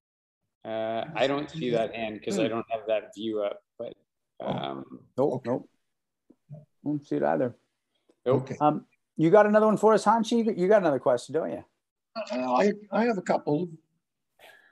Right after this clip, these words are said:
Speaker 2: We have lots of time yet. But, uh, uh,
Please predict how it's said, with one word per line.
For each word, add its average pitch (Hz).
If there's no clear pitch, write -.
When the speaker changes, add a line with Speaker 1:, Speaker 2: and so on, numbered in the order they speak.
Speaker 2:
We 151
have 156
lots 151
of 139
time 131
yet. 127
But, 147
uh, 147
uh, 202